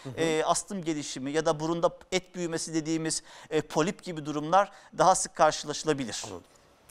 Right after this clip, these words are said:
Speaker 1: O zaman izleyicimiz burnuyla iyi geçinip, e, bir an önce bir hekime
Speaker 2: <laughs>
Speaker 1: başvursun
Speaker 2: Burnunu kırmadan.
Speaker 1: diyelim. Evet. <laughs> E, merhabalar, ben de alerjik olarak kaşıntıyla birlikte özellikle ayağımın üzerinde ve bacaklarımda, e, çok denecek kadar yaralar oluşuyor.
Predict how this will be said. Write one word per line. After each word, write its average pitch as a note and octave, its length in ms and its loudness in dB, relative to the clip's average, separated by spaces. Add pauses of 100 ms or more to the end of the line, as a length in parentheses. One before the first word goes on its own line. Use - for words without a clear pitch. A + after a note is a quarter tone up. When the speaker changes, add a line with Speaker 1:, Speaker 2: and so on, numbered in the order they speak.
(460)
Speaker 1:
O C#3 100 0
zaman D#3 180 2
izleyicimiz D3+ 560 0
burnuyla D#3+ 320 4
iyi E3+ 160 -2
geçinip, D3+ 440 -2
e, D3 240 0
bir E3+ 100 4
an F3+ 200 6
önce F#3 140 4
bir E3 60 4
hekime F3 440 2
Speaker 2:
<laughs> - 0 -
Speaker 1:
başvursun F#3+ 320 8
Speaker 2:
Burnunu G3+ 200 2
kırmadan. F#3 580 8
Speaker 1:
diyelim. E3 180 4 (140)
Evet. F#3+ 160 4
<laughs> G#3 100 4 (1080)
E, E3 140 2
merhabalar, F#3 580 8
ben G3+ 200 6
de A3 40 8
alerjik F#3+ 500 4
olarak F#3+ 320 6
kaşıntıyla G3+ 560 0
birlikte D#3 260 0
özellikle F3 640 4
ayağımın E3+ 380 6
üzerinde E3+ 460 2
ve F3 100 2
bacaklarımda, E3+ 720 2 (500)
e, C#3+ 180 4
çok A3 340 0
denecek F#3 480 4
kadar F3+ 280 4
yaralar F3 380 8
oluşuyor. D3 640 0